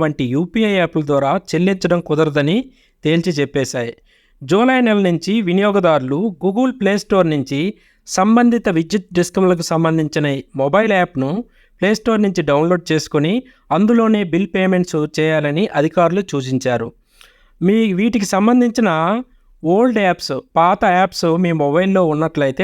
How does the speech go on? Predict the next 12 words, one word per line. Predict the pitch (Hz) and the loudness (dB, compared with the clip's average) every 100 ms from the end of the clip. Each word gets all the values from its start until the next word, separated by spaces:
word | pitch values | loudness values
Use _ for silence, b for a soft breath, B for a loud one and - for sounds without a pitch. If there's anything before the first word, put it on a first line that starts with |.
| 202 | 0
వాటిని | 185 175 175 135 | 0 -2 -4 -2
అన్‌ఇన్‌స్టాల్ | 156 208 190 - 190 160 | 0 0 0 0 0 0
చేసేయండి. | 143 - 135 113 110 120 b b b | -4 -4 -6 -4 -8 -12 b b b
ఎందుకంటే | 165 220 226 208 160 165 240 b b b | 0 0 0 0 0 -2 -4 b b b
వీటికి | 208 214 185 185 | -4 -2 -2 0
సంబంధించి | 190 220 226 196 185 185 170 | 2 2 2 0 0 2 0
లేటెస్ట్ | 196 220 226 196 | 0 -2 -2 0
యాప్స్‌ను | 185 185 - 156 147 214 240 b b | 0 -2 -6 -4 -2 -4 -6 b b
లాంచ్ | 156 156 202 190 | 0 0 0 -2
చేసి | 196 180 190 220 | -2 -2 -4 -2
Play | 175 175 180 | 0 0 0
Store-లో | 190 175 | 0 2